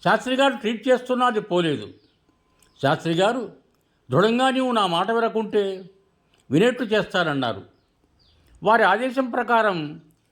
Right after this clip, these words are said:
ఆమె రెండవ భార్యకు ప్రథమ సంతానంగా పుట్టి రుణం చెల్లించుకుంది. ఇట్టిదే మహామహోపాధ్యాయ కుప్పుస్వామి శాస్త్రి గారి వృత్తాంతం. ఆయన ప్రథమ కడతనం చనిపోయి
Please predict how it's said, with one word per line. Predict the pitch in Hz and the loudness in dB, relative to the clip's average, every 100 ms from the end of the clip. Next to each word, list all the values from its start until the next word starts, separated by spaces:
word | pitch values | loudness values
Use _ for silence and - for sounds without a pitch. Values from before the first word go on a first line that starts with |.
| - | -4
ఆమె | 165 196 | -2 0
రెండవ | 160 175 247 214 | -2 0 2 2
భార్యకు | 233 220 214 190 147 131 143 _ _ _ - | 2 0 -6 -4 -6 -8 -16 _ _ _ -6
ప్రథమ | 156 196 | -2 0
సంతానంగా | 202 202 226 214 214 208 | 0 -2 0 0 2 0
పుట్టి | 170 180 - 190 131 120 - _ _ _ 143 | 0 -6 -6 -4 -4 -8 -14 _ _ _ -2
రుణం | 165 208 | 0 0
చెల్లించుకుంది. | 202 151 160 151 156 131 113 101 - _ _ _ _ _ _ _ _ _ - | 0 -2 -2 -4 -6 -4 -6 -8 -16 _ _ _ _ _ _ _ _ _ -2
ఇట్టిదే | 247 277 269 285 285 294 285 _ _ - | -2 0 2 2 2 -2 -14 _ _ -6
మహామహోపాధ్యాయ | 131 196 247 233 226 247 240 233 190 214 202 | -2 0 0 2 2 2 2 0 0 -2 -2
కుప్పుస్వామి | 180 262 240 240 226 196 | -8 -8 -6 -2 -2 0
శాస్త్రి | 214 208 202 | -2 -2 -4
గారి | 190 180 | -2 -2
వృత్తాంతం. | 147 135 165 151 139 110 - _ _ _ _ _ _ _ - | -4 -2 -2 -2 -6 -8 -18 _ _ _ _ _ _ _ -2
ఆయన | 160 175 | 2 2
ప్రథమ | 151 143 160 | 0 -2 -2
కడతనం | 214 214 214 220 | 0 0 0 -2
చనిపోయి | 190 190 202 269 285 170 | 0 -2 0 0 0 -6